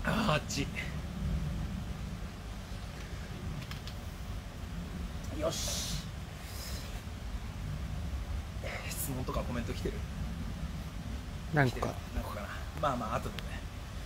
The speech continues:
Speaker 1: でね。<clears throat> よし。ということで、じゃあ、えー、はい、次はね、資材関係ということで、えー、横山園芸がね、あの、携わってる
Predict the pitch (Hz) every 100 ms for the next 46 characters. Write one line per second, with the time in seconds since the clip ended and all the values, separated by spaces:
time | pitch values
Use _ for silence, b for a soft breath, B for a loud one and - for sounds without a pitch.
0 | - - - - - - - - - -
1 | - - - - - - - - - -
2 | - - 180 170 - - - - - -
3 | 240 214 220 208 143 - - 147 147 131
4 | 120 110 - - 123 123 120 117 117 117
5 | 117 - B B B B B - - -
6 | - - - - - - - - - 151
7 | - - - 143 156 127 120 - 147 143
8 | 165 165 175 175 156 139 123 127 127 120
9 | 135 139 123 131 127 - 131 127 131 135
10 | 156 165 165 139 120 139 156 - 131 131
11 | - 135 127 147 147 - 147 135 131